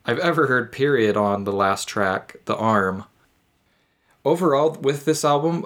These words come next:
a lot of themes come forward of an old relationship, a broken relationship with a significant other. There's a lot of feelings of hurt and kind of, "I'm better off without you."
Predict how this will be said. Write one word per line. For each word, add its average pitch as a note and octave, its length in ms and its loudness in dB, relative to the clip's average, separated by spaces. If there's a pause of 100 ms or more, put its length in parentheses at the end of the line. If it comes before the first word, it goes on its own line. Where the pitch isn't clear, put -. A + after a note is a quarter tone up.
a B2+ 60 -2
lot C3 360 0
of F#3 120 2
themes B2+ 480 -2
come B2+ 240 -4
forward B2+ 560 2
of G#2 560 0 (300)
an B2 100 -4
old B2+ 340 0
relationship, A#2+ 680 0
a G#2+ 40 -4
broken A2+ 920 -2 (140)
relationship A2+ 760 -2
with G#2 160 -4
a G2 500 0
significant A2+ 520 -4
other. A#2 520 2 (360)
There's A#2 160 -4
a A#2 60 0
lot A2+ 240 2
of G#2+ 360 -2 (180)
feelings A2+ 440 -2
of F#2+ 140 -2
hurt A2 640 2 (100)
and A2 140 -12
kind G#2+ 320 -4
of, G2 380 0
"I'm A2 140 -2
better A2 260 0
off G#2 160 0
without C#3 400 -2
you." C3+ 480 0